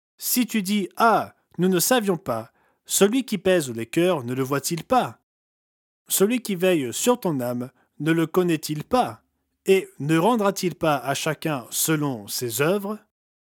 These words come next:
Dans l'émission d'aujourd'hui, nous avons découvert deux clés essentielles qui permettent de dévoiler le livre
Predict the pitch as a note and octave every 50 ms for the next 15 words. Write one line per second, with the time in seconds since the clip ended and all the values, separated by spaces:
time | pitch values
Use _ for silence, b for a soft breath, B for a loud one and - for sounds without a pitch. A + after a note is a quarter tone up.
0 | _ _ _ _ _ _ _ _ _ _ _ _ _ _ _ _ _ _ C3+ C#3
1 | D#3 D#3+ D3+ F3+ A#3 B3 B3 - - G#3 F#3 E3 C#3+ B2+ B2+ A#2+ G#2+ A2 G#2+ G#2+
2 | A2+ _ _ C3 B2+ C3 D3 C#3+ D#3 D#3 D#3 D3+ - F3 E3+ F3 F#3+ G3 E3 C3+
3 | B2+ D#3 A3+ C4 B3 - - G#3+ G3+ F#3+ - A3+ A3 - F#3+ E3+ - - C#3 C3
4 | C3 B2+ - D#3 D3 - F3 E3+ F3 F3+ F3 - C#3+ B2+ C#3 C#3+ C#3 E3 G#3+ A#3+
5 | G3+ G3 F3+ E3+ E3 C#3 A2+ G#2+ G#2+ A#2 D3+ F3 F#3 F#3 F3 F3 F3+